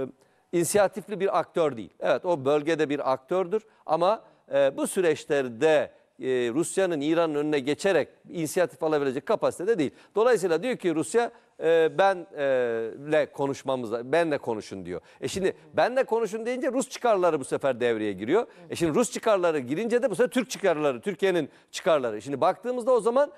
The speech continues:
bunun üzerinden bir analiz yapmak lazım. Tam da bu noktada bakın çok önemli bir adım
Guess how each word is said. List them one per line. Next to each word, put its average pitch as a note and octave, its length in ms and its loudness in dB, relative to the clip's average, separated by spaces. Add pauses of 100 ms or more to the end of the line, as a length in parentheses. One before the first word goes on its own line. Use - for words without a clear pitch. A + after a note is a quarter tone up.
(200)
bunun B3+ 200 0
üzerinden G3+ 480 2
bir D#3 80 0
analiz C#3 400 0
yapmak C3 400 0
lazım. D#3 360 2 (220)
Tam D#4+ 240 2
da B3+ 120 2
bu A3 80 0
noktada F3+ 440 0
bakın A3+ 280 -2
çok C4 220 -4
önemli A3+ 400 0
bir C4+ 200 2 (520)
adım F#3 480 2